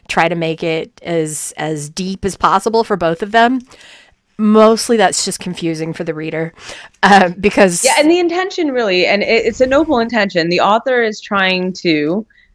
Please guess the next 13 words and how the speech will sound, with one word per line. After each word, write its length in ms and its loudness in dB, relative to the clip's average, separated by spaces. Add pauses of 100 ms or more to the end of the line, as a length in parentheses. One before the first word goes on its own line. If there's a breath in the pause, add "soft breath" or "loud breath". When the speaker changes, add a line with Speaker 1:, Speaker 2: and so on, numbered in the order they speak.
(120)
Speaker 2:
or 100 4
attempting 520 -2
to 280 -4
let 220 0
you 320 -6
know 500 2
what 380 -2
both 260 2
characters 460 -2
are 80 0
thinking 320 -6
and 120 -6
feeling 440 -2